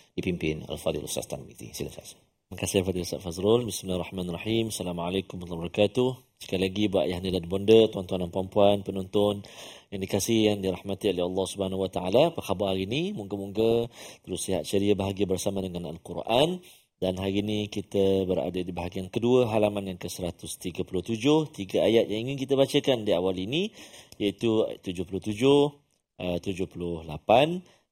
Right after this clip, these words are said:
Speaker 2: dan juga tujuh puluh sembilan. Uh, ada ayat yang selalu kita baca dalam solat. Uh, nanti kita akan baca sama-sama. Antaranya ayat tujuh puluh sembilan. Jadi, untuk permulaan ini, uh, kita nak baca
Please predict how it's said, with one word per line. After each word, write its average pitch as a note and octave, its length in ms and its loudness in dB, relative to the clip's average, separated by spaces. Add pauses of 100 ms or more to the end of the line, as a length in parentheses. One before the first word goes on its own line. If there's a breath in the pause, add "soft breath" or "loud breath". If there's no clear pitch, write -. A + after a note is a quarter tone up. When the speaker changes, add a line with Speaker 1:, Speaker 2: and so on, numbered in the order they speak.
Speaker 2:
dan F#2+ 240 -2
juga G2 560 0 (160)
tujuh G2 560 -2
puluh F#2+ 400 -4
sembilan. F#2+ 680 2 (280)
Uh, C#3+ 240 -14
ada G#2 320 4
ayat C3+ 240 6
yang C3 80 0
selalu C#3 320 -2
kita C3 160 -4
baca B2 240 0
dalam A#2+ 240 0
solat. A#2+ 400 -2
Uh, F2 240 -8
nanti G2 160 -8
kita F#2 160 -8
akan F2+ 160 -6
baca F#2 160 -12
sama-sama. F#2+ 560 -8
Antaranya F#2+ 480 -2
ayat A2 240 0
tujuh F#2 160 -8
puluh F#2+ 80 -8
sembilan. F#2+ 400 0 (800 loud breath)
Jadi, C#3+ 240 6
untuk C3+ 240 2
permulaan C3+ 480 4
ini, F#3 560 -2
uh, A2+ 720 6
kita A#2+ 240 -4
nak B2+ 240 0
baca B2 240 2